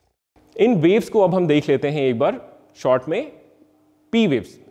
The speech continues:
it's any, अ, जो भी फर्स्ट पॉजिटिव डिफ्लेक्शन है, पी वेव उसे हम कहते हैं। पी वेव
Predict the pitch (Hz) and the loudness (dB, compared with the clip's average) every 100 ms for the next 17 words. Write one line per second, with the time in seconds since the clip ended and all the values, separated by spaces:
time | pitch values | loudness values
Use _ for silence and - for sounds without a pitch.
0 | - - - 151 - 165 247 247 - 139 | -20 -20 -10 -10 -4 -2 0 -2 -2 -2
1 | 139 170 220 - - 185 208 - 156 147 | -2 -4 -4 -8 -8 -4 -4 -4 -8 -8
2 | 170 147 - 135 180 175 233 - 185 190 | -8 -10 -10 -10 -8 -8 -10 -8 -4 -2
3 | 156 160 - - 120 127 120 113 107 139 | 0 -2 -6 -20 -10 -10 -8 -10 -8 -10
4 | 175 180 185 185 170 - | -8 -4 0 0 -2 -8